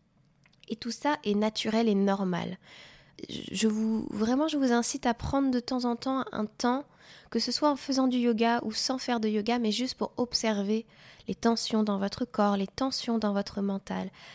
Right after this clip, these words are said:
Ce serait vraiment mon premier conseil. Euh, il est extrêmement important de savoir où vous en êtes intérieurement. D'être en pleine conscience de comment vous vivez cette période. Je vois des personnes sur les réseaux qui sont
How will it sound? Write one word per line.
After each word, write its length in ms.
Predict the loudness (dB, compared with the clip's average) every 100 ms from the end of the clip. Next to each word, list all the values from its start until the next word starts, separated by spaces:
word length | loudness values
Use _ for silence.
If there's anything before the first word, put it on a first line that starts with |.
| -6
Ce 60 |
serait 200 | -2 0
vraiment 220 | 2 2 2
mon 180 | 0
premier 460 | -2 -4 0 2 0
conseil. 580 | -2 -6 -4 -6 -6 -8 -12 -20 -20 -10 -4
Euh, 440 | -2 -2 -4 -8 -8 -4
il 140 | 0
est 160 | 0 -4 _
extrêmement 640 | -10 -8 -2 2 4 2 0
important 560 | -2 -4 -6 -4 -6 -8 -20 -20 -20 _
de 240 | 2 2 2 -4
savoir 640 | -2 2 2 4 4 4
où 80 | 0
vous 220 | 2 2
en 160 | 2 2
êtes 280 | -2 -6 -20 _
intérieurement. 800 | 2 2 2 0 2 0 -2 -4 -12 _ _ _ _ _ _ _ _ -20 -20 _ _ -4
D'être 280 | -4 0 0
en 60 |
pleine 300 | 2 4 4
conscience 600 | 4 0 0 2 2 2
de 80 | 0
comment 360 | 2 4 4 2
vous 140 | -2
vivez 540 | -6 -4 -2 0 0
cette 220 | -2 -4 -4
période. 380 | -4 -2 -4
Je 120 | 0 2
vois 180 | 4
des 140 | 4 2
personnes 360 | 0 2 0
sur 180 | 2 2
les 100 | 2
réseaux 320 | 2 2 0
qui 160 | -2 -4
sont 240 | -2 -2